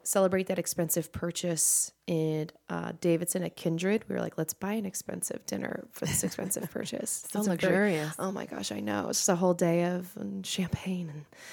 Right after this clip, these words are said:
Speaker 1: bedrooms. Um, and the bar at Kindred is this beautiful shade of green. And my husband said, "Oh, wouldn't it be great to get nightstands in that specific shade of green?" And I was like, "Oh my God, per usual. Yes."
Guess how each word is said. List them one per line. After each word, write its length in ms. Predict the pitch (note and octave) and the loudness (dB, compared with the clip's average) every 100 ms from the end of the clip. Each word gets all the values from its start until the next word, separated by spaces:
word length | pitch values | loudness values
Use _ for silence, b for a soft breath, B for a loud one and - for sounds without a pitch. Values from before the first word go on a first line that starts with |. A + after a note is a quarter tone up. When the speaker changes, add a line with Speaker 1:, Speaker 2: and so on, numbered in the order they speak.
| B - | B -2
Speaker 1:
bedrooms. 560 | G3+ F#3 - D#3 C3+ - B B B - | 2 2 0 -8 -8 -10 B B B 4
Um, 560 | F#3+ F3 E3 E3 E3+ - - - - | 6 8 8 4 0 -8 -10 -6 2
and 320 | F#3+ F3+ - E3+ | 4 4 0 0
the 440 | F#3 F3 E3+ E3+ _ | 2 2 -2 -4 _
bar 560 | F3 F#3+ F#3+ G#3 E3+ E3 | 0 6 8 10 8 4
at 200 | E3+ - | -2 -2
Kindred 340 | F3+ E3+ E3 | -2 0 0
is 120 | D#3+ - | -2 -4
this 100 | - | -4
beautiful 320 | F3 F3 F3 | -4 -4 -4
shade 200 | - E3+ | -2 -2
of 120 | - | -4
green. 420 | - D#3+ - - - B B - | -4 -4 -4 -6 -12 B B -2
And 140 | D#3+ | 2
my 80 | D3 | 2
husband 460 | D#3+ D#3+ D#3 C#3+ | 0 -2 -2 0
said, 260 | - D#3 - - | 0 -2 -4 -6
"Oh, 120 | D#3+ - | -8 -4
wouldn't 180 | F3+ F#3 | -2 0
it 20 | |
be 80 | F#3+ | -2
great 320 | - - D3 | -6 -8 -8
to 60 | - | -6
get 200 | - - | -6 -4
nightstands 680 | D3+ C#3+ - - - - - | -6 -6 -6 -6 -8 -10 -6
in 160 | F#3 E3+ | -2 0
that 180 | D#3+ - | -2 -4
specific 420 | - - - - | -2 -2 -2 -6
shade 180 | - G#2+ | -6 -6
of 60 | - | -6
green?" 300 | - - - - | -6 -6 -8 -16
And 100 | - | -8
I 20 | |
was 100 | D3+ | -6
like, 100 | - E3+ | -6 -4
"Oh 40 | |
my 80 | E3 | -4
God, 180 | - - | -6 -6
per 160 | E3+ | -4
usual. 420 | E3 - - G3+ - _ _ _ | -4 -4 -10 -16 -20 _ _ _
Yes." 480 | F3 - - - | 0 0 0 -4